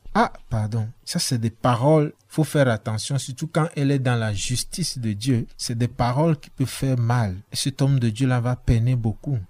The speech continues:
Pourtant, il a plein de potentiel. Vous voyez, Pierre a dit que si nous n'honorons pas la femme là, nos prières même peuvent être bloquées. Vous voyez, donc l'allié de Dieu. Donc, quand la femme n'est pas honorée, ah, c'est pas bon, hein. Il faut revoir.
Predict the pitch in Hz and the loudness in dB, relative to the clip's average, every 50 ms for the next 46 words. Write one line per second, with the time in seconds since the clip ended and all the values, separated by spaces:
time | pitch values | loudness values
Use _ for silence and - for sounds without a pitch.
0 | - - - - - 127 - - 151 147 135 135 127 117 110 - _ - - - | -16 -20 -8 -4 -2 -2 2 2 2 4 4 4 4 2 0 -2 _ 6 6 6
1 | 185 190 190 185 170 135 127 - - 123 113 - 110 104 98 - - 113 107 92 | 8 6 6 4 4 2 0 -2 -4 -4 -4 -4 -6 -6 -6 -6 -4 -4 -6 -6
2 | 87 87 101 _ _ - 131 135 156 170 170 - 185 208 220 220 220 - - 165 | -6 -10 -16 _ _ -6 -4 -2 -2 -2 -2 -2 2 4 4 4 4 4 2 0
3 | 160 151 139 165 202 185 - - 135 131 139 165 - - - 240 240 214 190 180 | 0 0 0 -2 -6 -6 -4 -4 -4 -4 -4 -6 -6 -4 -2 0 0 2 2 0
4 | 190 196 185 175 165 156 151 151 156 156 165 185 190 175 - 180 170 143 123 117 | 2 2 2 2 4 4 4 6 6 6 6 4 2 0 0 0 0 0 0 -2
5 | - - 147 143 139 131 123 113 104 107 123 151 196 226 - - - 160 160 160 | -4 -4 -4 -2 -2 -2 -2 -4 -2 0 0 0 0 0 0 0 0 0 2 2
6 | 180 196 202 202 190 170 165 165 175 175 160 - - 156 156 151 - - 160 147 | 0 0 0 0 2 2 2 2 2 2 2 4 4 4 4 2 0 -4 -6 -6
7 | - - 147 135 110 101 117 113 107 - - - 131 110 101 - - - - 120 | -4 -4 -6 -4 -2 0 0 0 -2 -2 -4 -6 -6 -6 -8 -12 -16 -14 -10 -6
8 | 110 117 135 139 156 170 196 - - - - 185 180 - 151 139 139 139 143 147 | 0 4 6 6 6 4 2 -2 -4 -2 0 0 2 4 6 8 10 10 10 8
9 | 156 175 220 220 190 151 139 123 117 113 135 143 131 131 170 180 175 - - - | 8 6 4 6 8 8 8 6 6 4 2 4 4 6 4 4 4 0 -4 -8
10 | - - - 415 453 381 233 147 139 - - 175 185 190 180 175 160 - 175 160 | -6 0 2 4 6 8 10 8 8 8 8 6 6 6 6 4 6 6 8 8
11 | 151 135 127 120 120 117 120 127 135 151 170 - - - - - - 123 135 143 | 8 8 8 6 6 6 4 4 4 2 -2 -6 -14 -20 -16 -4 0 2 2 2
12 | - - _ _ _ - - - 107 - - 135 135 135 131 127 127 123 113 107 | 0 -2 _ _ _ -16 -14 -12 -6 2 6 6 6 8 8 8 8 8 6 4
13 | 104 104 110 107 - - - - - _ - 131 123 - - 147 131 113 107 107 | 2 0 -2 -6 -12 -16 -20 -20 -14 _ -6 -6 -2 2 4 6 6 6 6 4
14 | 98 107 127 131 127 123 110 98 90 | 4 6 8 10 10 10 8 6 2